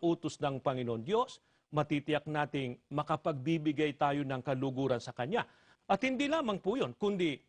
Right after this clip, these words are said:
sabi po sa talatang ating binasa, "Anuman ang ating hingin, tinatanggap natin sa Kanya." Eh, hindi po ba ang isa sa katunayan na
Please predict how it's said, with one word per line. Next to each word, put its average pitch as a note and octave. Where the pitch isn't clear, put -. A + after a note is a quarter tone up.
sabi D#3+
po F#3+
sa -
talatang C#3+
ating D#3
binasa, A#3+
"Anuman B3+
ang G#3
ating A3+
hingin, F#3
tinatanggap A3+
natin G3+
sa F#3+
Kanya." A#3
Eh, D3
hindi E3
po D3+
ba E3
ang -
isa D#3+
sa D3+
katunayan C#3
na C#3+